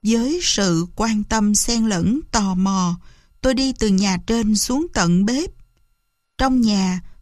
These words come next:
toàn những đồ đạc cũ kỹ, không có cái gì đáng giá cả. Bộ bàn ghế gỗ cũ, cái tivi nghĩa địa,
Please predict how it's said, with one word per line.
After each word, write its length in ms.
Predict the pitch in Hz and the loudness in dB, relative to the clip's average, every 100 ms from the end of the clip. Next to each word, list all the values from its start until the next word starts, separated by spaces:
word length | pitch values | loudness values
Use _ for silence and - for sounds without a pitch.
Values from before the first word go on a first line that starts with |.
| - | -4
toàn 320 | 220 208 196 | 0 2 2
những 300 | 196 196 277 | 2 2 0
đồ 260 | 220 190 180 | 0 0 0
đạc 280 | 190 190 - - | -2 -6 -8 -2
cũ 320 | 196 208 302 - | 0 0 -4 -2
kỹ, 380 | 196 165 220 349 - - _ - | 0 0 0 -4 -10 -20 _ -6
không 260 | 262 226 208 | 0 2 2
có 140 | 269 | -2
cái 180 | 330 302 | -2 -4
gì 500 | 202 208 185 170 160 202 | 0 0 2 0 -2 0
đáng 320 | 214 240 349 269 | 0 0 -2 -2
giá 420 | 247 240 294 370 - | -2 -2 -6 -8 -6
cả. 280 | 214 196 254 - - _ _ _ _ _ _ _ _ _ _ _ - | -4 -4 -6 -12 -20 _ _ _ _ _ _ _ _ _ _ _ -2
Bộ 240 | 220 208 | 0 2
bàn 260 | 214 214 190 | 2 2 4
ghế 200 | 226 330 277 | 2 0 0
gỗ 500 | 208 180 180 294 - - | 0 2 0 -2 -4 -2
cũ, 480 | 196 175 262 370 - _ _ _ _ | 0 0 0 -4 -10 _ _ _ _
cái 120 | 294 320 | -6 -2
tivi 580 | 247 226 190 233 214 | 0 0 0 0 2
nghĩa 360 | 208 196 180 269 | 2 2 2 0
địa, 380 | 208 180 165 | 0 0 0